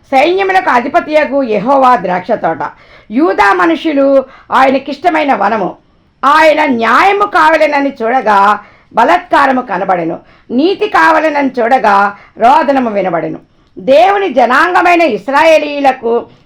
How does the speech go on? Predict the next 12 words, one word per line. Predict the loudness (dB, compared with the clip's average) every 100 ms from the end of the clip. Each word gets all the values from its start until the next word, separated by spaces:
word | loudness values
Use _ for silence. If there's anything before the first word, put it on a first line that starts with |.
| -2
సమస్తమును | 0 0 0 0 0 0 0 -2
సమకూర్చి, | -4 -4 -4 -4 -8 -8 -8 -12 -20 _ 0
సమృద్ధి | 2 0 0 0 2
అయిన | 2 -2 -2
జీవంతో | -2 0 0 0 2 2
వారిని | 0 -4 -4
పోషిస్తూ, | -4 -4 -8 -6 -4 -4 -6 -16 _ -4 0
అన్యదేశం | 0 2 2 0 0 -2
నుండి | -2 -2
విడిపించి, | -2 -4 -4 -8 -6 -6 -6 -10 _ _ 0
వారి | 0 0
స్వాస్థ్యమైన | 0 0 2 0 2 0